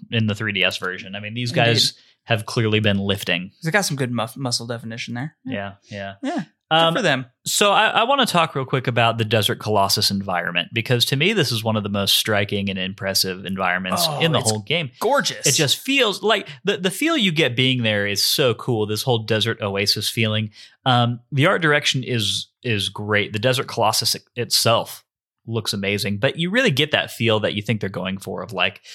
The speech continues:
Speaker 1: stepping into a very kinda Indiana Jones sorta, sorta location.
Speaker 2: Yeah, I, I, uh, so the way that I described it in the plot recap, I think,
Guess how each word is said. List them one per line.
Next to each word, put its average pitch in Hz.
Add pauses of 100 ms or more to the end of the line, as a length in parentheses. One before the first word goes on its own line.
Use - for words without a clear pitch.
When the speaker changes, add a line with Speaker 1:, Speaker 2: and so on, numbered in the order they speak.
(200)
Speaker 1:
stepping 113
into 104
a 98
very 98
kinda 101
Indiana 95
Jones 95
sorta, 87 (380)
sorta 98
location. 82 (520)
Speaker 2:
Yeah, 190
I, 165 (180)
I, 165
uh, 151
so 175
the 165
way 185
that 202
I 160
described 139
it 127
in 135
the 127
plot 165
recap, 127
I 135
think, 123